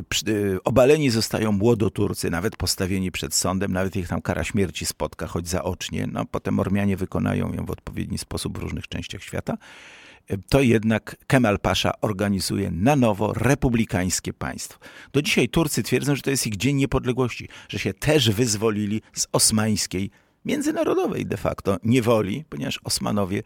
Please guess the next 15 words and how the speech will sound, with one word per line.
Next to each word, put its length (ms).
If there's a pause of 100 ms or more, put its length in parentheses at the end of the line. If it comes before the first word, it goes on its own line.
(380)
e, 240
wywodzą 460
się 160
z 80
Turków, 420
mówią 280
językiem 440
tureckim, 500
ale 180
tak 200
jak 140
bolszewicy 600
nie 100
byli 200
Rosjanami, 540